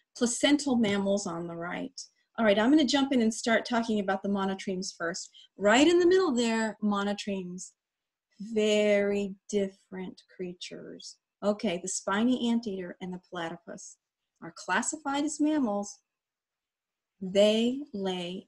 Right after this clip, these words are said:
eggs. It's amazing. But remember, we do have some, uh, crossover animals. Animals are very hard to classify. The amazing organiza-, I mean, the variety of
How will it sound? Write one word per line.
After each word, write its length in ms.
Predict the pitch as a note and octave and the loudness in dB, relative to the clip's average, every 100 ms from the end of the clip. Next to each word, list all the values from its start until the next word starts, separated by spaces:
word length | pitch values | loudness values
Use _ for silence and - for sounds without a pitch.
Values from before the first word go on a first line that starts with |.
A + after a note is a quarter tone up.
| _ F#3+ | _ -8
eggs. 640 | E3 - - - - - _ _ _ _ _ _ _ _ - | -6 -6 -10 -14 -16 -18 _ _ _ _ _ _ _ _ -4
It's 180 | G#3+ B3 | -2 -2
amazing. 500 | G#3+ E3+ - E3 F#3 | -2 -4 -8 -12 -6
But 100 | A3+ | -2
remember, 460 | B3+ B3+ C4+ C#4 A#3 _ C4+ | 2 2 2 0 -4 _ 0
we 100 | B3 | 2
do 260 | D4 D4+ | 2 0
have 420 | D#4 C4 A#3+ A#3 | -2 -2 -2 -4
some, 460 | - - A#3 A3+ A3+ _ _ - - _ _ | -6 -4 0 0 -2 _ _ -20 -20 _ _
uh, 120 | G#3+ G3 | -8 -6
crossover 680 | - A#3 B3+ B3+ B3+ C4+ | 0 0 2 0 0 0
animals. 720 | C4 C4+ B3+ G#3+ G#3 G#3 - A3+ - | 0 4 4 4 2 -2 -6 -10 -2
Animals 280 | A3 A#3 A3+ | 0 2 0
are 60 | |
very 240 | G#3+ A3+ B3 | 0 2 2
hard 220 | C4 B3 | 0 -2
to 60 | |
classify. 800 | B3 B3 C4 B3+ - F#3+ F#3+ F#3+ G#3 | -2 -2 -2 -4 -6 -4 -2 -2 -2
The 340 | G3+ F#3+ F#3 - | -4 -4 -6 -8
amazing 520 | G3+ G#3 B3 B3+ B3+ A3+ | -2 2 2 4 2 2
organiza-, 560 | A3+ A3+ A3+ A3 G#3 | 2 2 2 0 0
I 60 | A3+ | 2
mean, 200 | A3 G#3 | 2 0
the 140 | G#3 | 0
variety 400 | G3+ G3+ A3+ D4 | 2 2 4 2
of 120 | C#4 | 2